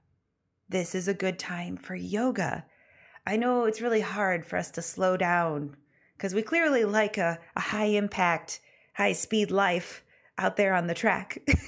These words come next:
But yoga can really help prevent injuries. It helps you rehab and prehab. It means slowing down. But if you can find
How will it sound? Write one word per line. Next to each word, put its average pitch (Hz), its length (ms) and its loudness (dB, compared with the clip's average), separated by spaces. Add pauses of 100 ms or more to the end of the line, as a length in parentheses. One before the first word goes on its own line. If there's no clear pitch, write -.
(720)
But 190 380 -2 (380)
yoga 277 680 -2 (600)
can 214 380 -8
really 247 400 -2
help 202 360 -6 (200)
prevent 175 540 -6 (100)
injuries. - 680 -10 (640)
It - 60 -6
helps 160 300 -4
you 156 120 -6
rehab 226 640 -2
and 185 220 -4
prehab. - 500 -6 (960)
It 156 140 0
means 208 300 2
slowing 226 320 2
down. - 400 -4 (720)
But 175 400 0 (520)
if 196 140 -2
you 277 80 2
can 440 180 2
find 262 600 2